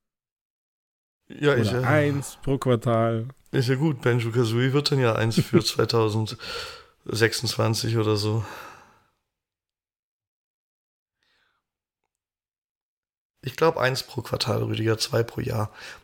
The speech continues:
Speaker 1: Und jetzt sind wir ja warm gelaufen. Es wird uns ja Großes erwarten nächstes Jahr, ne? Bin mal gespannt, was im ersten Quartal für ein Triple-A-Game rauskommt.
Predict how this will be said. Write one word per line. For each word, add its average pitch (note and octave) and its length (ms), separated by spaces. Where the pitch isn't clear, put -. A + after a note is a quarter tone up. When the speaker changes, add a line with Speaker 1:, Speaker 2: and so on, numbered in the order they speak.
Speaker 1:
Und G3+ 340
jetzt C#3+ 260
sind C#3 180
wir C3+ 80
ja B2+ 140
warm B2 260
gelaufen. B2+ 520
Es A2+ 180
wird A#2 200
uns A#2+ 180
ja A#2+ 100
Großes C3 460
erwarten B2+ 460
nächstes A2+ 440
Jahr, G#2+ 220
ne? C#3+ 180
Bin D3 140
mal D#3 140
gespannt, C#3+ 480
was B2 140
im B2+ 120
ersten B2 380
Quartal A2+ 540
für A#2 160
ein A2 80
Triple-A-Game A2 680
rauskommt. A2 580